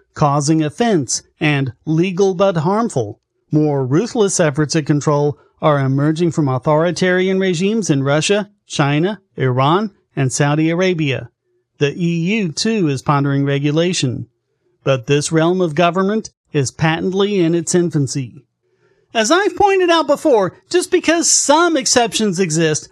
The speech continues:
like slander, libel, or the threat of imminent lawless action,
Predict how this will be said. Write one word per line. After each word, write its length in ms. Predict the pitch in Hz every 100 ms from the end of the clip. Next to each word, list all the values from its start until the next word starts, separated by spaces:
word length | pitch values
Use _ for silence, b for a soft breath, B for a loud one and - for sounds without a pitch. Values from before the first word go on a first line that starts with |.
| b
like 260 | 185 190 175
slander, 560 | 214 190 185 190 180 -
libel, 500 | 180 185 175 185 -
or 200 | 170 165
the 120 | 165
threat 280 | 170 190 180
of 120 | 165
imminent 300 | 180 180 175
lawless 420 | 185 175 170 160
action, 420 | 220 226 - 180